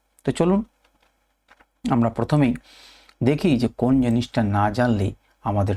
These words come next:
ট্রেড করা উচিত নয়, ট্রেডে অন্ততপক্ষে আমাদের ঢোকা উচিত নয় কোন জিনিসটা না করলে। তো মন দিয়ে দেখি,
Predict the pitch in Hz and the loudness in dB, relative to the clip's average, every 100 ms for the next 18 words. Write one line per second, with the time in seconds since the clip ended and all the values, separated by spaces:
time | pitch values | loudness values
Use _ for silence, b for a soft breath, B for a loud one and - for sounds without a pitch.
0 | 98 - 98 98 - 104 147 - _ - | -6 -2 -2 -2 -6 -6 -6 -10 _ -8
1 | 110 - 117 113 - 92 98 90 82 - | -8 -4 -6 -6 -10 -4 -2 -2 -4 -10
2 | - _ _ _ _ _ - 120 131 160 | -16 _ _ _ _ _ -2 0 0 -2
3 | 190 _ _ - 120 117 139 175 156 - | -6 _ _ -2 0 0 -2 -2 -4 -4
4 | 117 123 110 - 98 101 98 92 95 - | -6 -4 -6 -4 -4 -2 -2 -2 -8 -4
5 | 127 170 - 104 101 95 92 - - 135 | -2 -2 -2 -2 0 0 -4 -6 -4 -4
6 | - - - - - _ b b b b | -6 -12 -12 -14 -18 _ b b b b
7 | b b b _ - 107 107 - - - | b b b _ -2 -2 -2 -4 -6 -4
8 | 67 135 165 180 180 170 | 0 2 2 2 0 -2